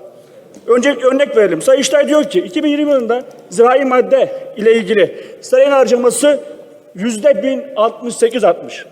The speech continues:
Evet, yüzde bin altmış sekiz. Ama sarayda ben merak ediyorum. Sayın Oktay,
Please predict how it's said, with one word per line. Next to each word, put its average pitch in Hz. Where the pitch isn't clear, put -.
Evet, 240
yüzde 233
bin 247
altmış 220
sekiz. 180
Ama 294
sarayda 269
ben 285
merak 294
ediyorum. 240
Sayın 262
Oktay, 214